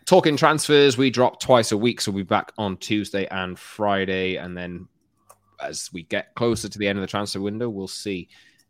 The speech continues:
maybe some more regular shows. Today we'll be talking about Liverpool because they have lost out on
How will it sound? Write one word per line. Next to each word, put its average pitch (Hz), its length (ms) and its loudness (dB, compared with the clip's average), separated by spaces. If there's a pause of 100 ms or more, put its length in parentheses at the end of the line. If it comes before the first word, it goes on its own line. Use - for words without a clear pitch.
maybe 87 500 -10
some 90 240 -8
more 90 240 -8
regular 85 380 -8
shows. 92 200 -4
Today 117 280 -2
we'll 113 100 0
be 101 140 -8
talking 123 420 -4
about 104 240 -4
Liverpool 113 920 0
because 90 400 -14
they 98 180 -4
have 92 380 -10
lost 101 400 -6
out 127 240 -2 (680)
on 90 420 -6